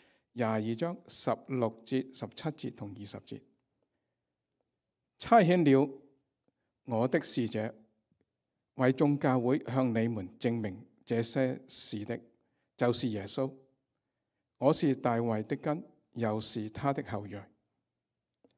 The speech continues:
我是明亮的晨星，聖靈和新娘都說： 來。」聽見的人也要說： 來。口渴的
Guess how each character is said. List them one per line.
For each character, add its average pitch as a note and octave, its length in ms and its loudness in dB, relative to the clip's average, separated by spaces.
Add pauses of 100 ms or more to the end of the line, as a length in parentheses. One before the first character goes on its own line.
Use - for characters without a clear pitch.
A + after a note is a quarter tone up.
(1900)
我 D#3+ 140 6
是 E3+ 120 2
明 A#2 300 0
亮 A#2 220 0
的 G#2+ 120 4 (160)
晨 G2 240 -8
星， C#3+ 240 -4 (920)
聖 D#3 240 0
靈 A2 200 -4 (140)
和 G2+ 160 -8
新 D#3 300 -4
娘 A2 180 -10 (220)
都 C#3+ 120 -2
說： B2+ 200 -6 (300)
來。」 A2 280 0 (640)
聽 C#3 240 0
見 C3 220 -2
的 D3+ 80 -2
人 A2+ 200 -6 (340)
也 A#2+ 100 -6
要 G#2+ 320 -4
說： F#2+ 180 -8 (420)
來。 G2+ 280 -4 (120)
口 B2+ 280 -2
渴 B2 140 -4
的 C#3 200 -6